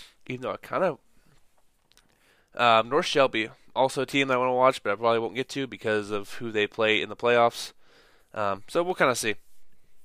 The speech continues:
I don't know. Yeah, uh, but one thing I do wanna get on here, I've been on this for a little bit. Two seventy-five, I think, as overall, maybe not, uh, Stewartsville and Northwest Nottoway, but the other teams,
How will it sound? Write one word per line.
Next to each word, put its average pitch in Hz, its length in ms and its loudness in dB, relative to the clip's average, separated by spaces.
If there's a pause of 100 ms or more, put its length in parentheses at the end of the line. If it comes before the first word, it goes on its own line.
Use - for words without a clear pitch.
I 113 100 0
don't 110 80 -2
know. 101 120 -4 (1800)
Yeah, 143 160 -2 (240)
uh, 151 180 10
but 139 140 -6
one 170 140 0
thing 175 80 4
I 156 40 6
do 156 120 2
wanna 151 160 2
get 139 120 2
on 131 120 4
here, 139 320 -4 (120)
I've - 220 -6
been 139 120 2
on 139 120 4
this 135 120 -6
for - 120 -10
a 127 40 -4
little 131 160 -2
bit. 131 240 0 (360)
Two 190 160 -6
seventy-five, 160 920 4 (160)
I 127 160 4
think, 143 460 -2
as 120 800 2 (640)
overall, 135 680 4
maybe 147 460 0
not, 147 600 2 (280)
uh, 120 160 2
Stewartsville 139 640 -4
and 131 80 0
Northwest 123 320 -8
Nottoway, 135 500 2 (440)
but - 120 -10
the - 160 -8
other 139 240 4
teams, 151 560 -8